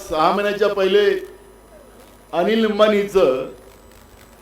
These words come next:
एक हजार सातशे कोटीचं कर्ज माफ करून टाकलं. त्यांना करता येतं, त्याला प्रसिद्धी नाही दिली गेली.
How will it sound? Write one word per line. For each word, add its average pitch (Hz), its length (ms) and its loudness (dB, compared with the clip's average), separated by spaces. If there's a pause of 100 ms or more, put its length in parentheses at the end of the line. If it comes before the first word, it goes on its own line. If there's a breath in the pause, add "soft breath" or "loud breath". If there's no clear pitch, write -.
(600)
एक 220 280 4
हजार 220 260 4
सातशे 220 380 0
कोटीचं 240 440 0
कर्ज 226 220 2
माफ 196 300 2
करून 156 240 -2
टाकलं. 113 320 -4
त्यांना 180 460 -2
करता 214 320 0
येतं, 165 140 2
त्याला 190 260 2
प्रसिद्धी 247 440 0
नाही 247 160 0
दिली 196 200 -2
गेली. 104 280 -10